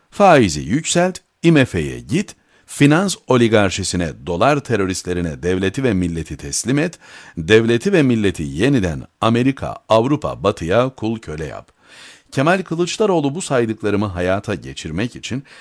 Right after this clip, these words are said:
kaşla göz arasında koşa koşa Amerika'ya ve Londra'ya da zaten gitti. Dünyanın içinde bulunduğu savaş ve ekonomik dalgalanmalar bahanesiyle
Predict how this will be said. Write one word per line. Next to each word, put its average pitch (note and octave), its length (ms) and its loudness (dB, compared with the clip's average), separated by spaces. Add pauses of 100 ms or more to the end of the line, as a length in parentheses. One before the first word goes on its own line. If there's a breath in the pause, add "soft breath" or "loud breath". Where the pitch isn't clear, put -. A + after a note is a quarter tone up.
(160 loud breath)
kaşla G2 420 -4
göz C3 280 0
arasında G2+ 440 -6
koşa E3+ 380 -4
koşa - 280 -8
Amerika'ya G2 560 0
ve C2+ 160 -8
Londra'ya A2+ 480 2
da B2 120 0
zaten B2 440 -4
gitti. - 320 -14 (480 loud breath)
Dünyanın E3+ 400 4
içinde G#3 360 2
bulunduğu E3 360 2
savaş F#2 420 0
ve A2+ 60 4
ekonomik F#2+ 520 0
dalgalanmalar A#2+ 800 0
bahanesiyle D#2+ 800 -4